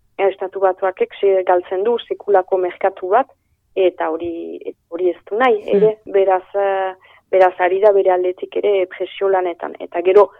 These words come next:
Speaker 1: gobernuaren baitan ere, Mexikon berean gobernuaren baitan badira, eh, badira, nekazaritza ministroa edo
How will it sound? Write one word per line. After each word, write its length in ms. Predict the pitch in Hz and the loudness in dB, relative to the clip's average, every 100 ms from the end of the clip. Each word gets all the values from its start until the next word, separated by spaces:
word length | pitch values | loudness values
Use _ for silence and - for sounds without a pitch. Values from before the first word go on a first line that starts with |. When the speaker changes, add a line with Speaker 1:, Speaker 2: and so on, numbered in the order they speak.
| - _ - | -20 _ -6
Speaker 1:
gobernuaren 1080 | 202 208 208 202 208 202 202 196 196 190 175 | 4 6 6 2 2 4 6 6 4 -4 2
baitan 500 | 185 190 - 254 262 | 2 2 2 2 4
ere, 220 | 226 254 | 6 4
Mexikon 600 | 240 190 - - 196 196 | 4 -4 -12 -6 -4 -2
berean 380 | 196 196 202 196 | 0 2 0 -2
gobernuaren 640 | 185 185 - 190 190 190 | 0 -2 -2 -4 -4 0
baitan 480 | 185 190 208 208 190 | 2 2 2 0 0
badira, 520 | 190 175 196 196 240 285 _ | 0 0 2 4 2 -2 _
eh, 580 | 214 196 185 180 175 180 180 - - _ - | 2 4 6 6 2 0 -8 -20 -20 _ 0
badira, 440 | 185 180 208 196 | 2 4 4 4
nekazaritza 720 | 220 196 202 202 202 202 - 202 | 4 0 0 0 0 0 -2 2
ministroa 920 | 202 208 196 _ 220 214 208 202 202 | 2 2 -4 _ 4 6 6 4 2
edo 400 | 185 175 175 | 2 4 4